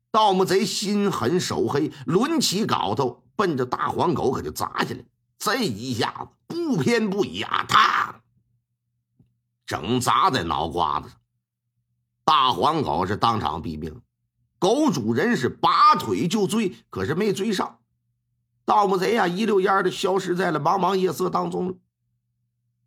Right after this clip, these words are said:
这狗主人回来一看，这狗死了，就挺伤心，挺难过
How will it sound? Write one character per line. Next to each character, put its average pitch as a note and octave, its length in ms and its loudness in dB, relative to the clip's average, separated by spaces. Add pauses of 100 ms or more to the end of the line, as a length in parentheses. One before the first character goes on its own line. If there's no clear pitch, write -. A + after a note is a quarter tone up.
(120)
这 F#3 100 -4
狗 F#3+ 260 0
主 F3 140 0
人 G3 220 2
回 G#3 180 2
来 A3 160 2
一 A3+ 180 0
看， G3+ 220 2
这 F#3 60 -2
狗 G#3+ 320 0
死 C3+ 340 -2
了， G#3 240 -2 (140)
就 D#3+ 100 -4
挺 A#2 220 -4
伤 G3+ 240 2
心， G3 200 -2
挺 C3+ 220 -4
难 A3 240 0
过 - 300 -4